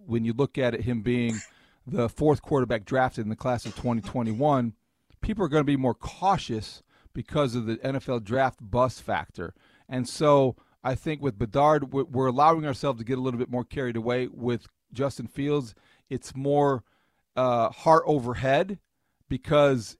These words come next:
y-, y-, you, you're leading with your emotions, and, and I think that's okay. But I think his first two seasons have taught us that maybe it's best to be a little bit more prudent with our predictions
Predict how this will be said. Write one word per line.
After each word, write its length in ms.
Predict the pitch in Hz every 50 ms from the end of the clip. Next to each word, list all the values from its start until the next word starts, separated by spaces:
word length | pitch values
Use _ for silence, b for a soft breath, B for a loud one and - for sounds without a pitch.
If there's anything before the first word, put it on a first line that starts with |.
| _ -
y-, 120 | 190 - 160 170
y-, 180 | 180 170 160 -
you, 260 | 175 151 135 135 135 -
you're 280 | - 127 131 131 127 120
leading 320 | 117 143 147 147 151 147
with 180 | 139 131 - -
your 100 | 147 131
emotions, 680 | 123 113 117 123 131 135 - - 180 185 180 160 - - _ -
and, 160 | 139 135 - -
and 120 | 135 131
I 60 | 127
think 300 | - - 143 143 139 113
that's 240 | - 139 135 - -
okay. 580 | 131 113 - - - 127 123 127 156 196 208 - _ _ _ _ _ _ _
But 240 | - 113 135 139 139
I 100 | 135 127
think 300 | - - 143 139 131 -
his 200 | 127 127 117 -
first 500 | - _ - 151 160 156 147 - - _
two 200 | - - 156 139
seasons 580 | - - - - 165 202 196 139 135 135 113 -
have 140 | 127 107
taught 280 | - - 147 156 160 147
us 100 | 131 -
that 180 | - 135 117 -
maybe 320 | 123 139 143 139 127 127
it's 100 | 120 107
best 300 | - _ 139 135 127 -
to 60 | - 117
be 120 | 110 127
a 40 | 120
little 260 | 117 120 120 120 117
bit 200 | 110 - - - - - - _
more 180 | - 113 113 107
prudent 460 | _ - - 170 170 156 127 123 -
with 220 | 123 120 110 - 120
our 220 | 113 107 104 - b b b b _
predictions 720 | - 147 131 113 135 156 151 - - 113 101 101 95 -